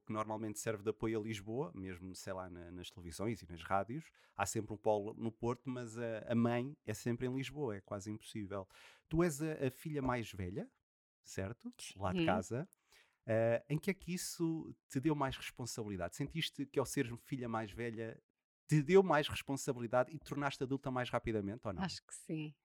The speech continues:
Speaker 2: Aliás, a minha mãe conta muitas vezes que o meu irmão tem menos dois anos do que eu e a minha irmã menos quatro. E
Speaker 1: Uhum.
Speaker 2: que, hum, quando a minha irmã tinha para aí um ou dois anos, não é?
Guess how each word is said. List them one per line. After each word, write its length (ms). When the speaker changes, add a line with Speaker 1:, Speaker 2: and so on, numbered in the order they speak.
Speaker 2:
Aliás, 420
a 60
minha 200
mãe 220
conta 320
muitas 400
vezes 480
que 420
o 80
meu 140
irmão 300
tem 160
menos 280
dois 240
anos 280
do 100
que 180
eu 160
e 120
a 40
minha 160
irmã 360
menos 380
quatro. 440
E 200
Speaker 1:
Uhum. 80
Speaker 2:
que, 240
hum, 300
quando 320
a 40
minha 180
irmã 260
tinha 240
para 200
aí 200
um 140
ou 140
dois 260
anos, 720
não 160
é? 160